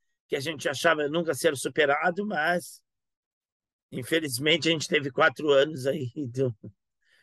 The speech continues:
de uma aproximação aí, de um período,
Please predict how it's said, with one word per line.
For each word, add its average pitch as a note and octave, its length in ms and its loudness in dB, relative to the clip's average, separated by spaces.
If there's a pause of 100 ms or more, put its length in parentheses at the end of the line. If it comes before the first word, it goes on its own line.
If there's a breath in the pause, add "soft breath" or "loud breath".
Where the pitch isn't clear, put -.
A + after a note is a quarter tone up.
(100)
de - 120 -2
uma D3+ 180 4
aproximação C3+ 1080 0
aí, A#2+ 220 -6 (840)
de B2+ 360 -6
um B2+ 160 -4
período, C3 440 2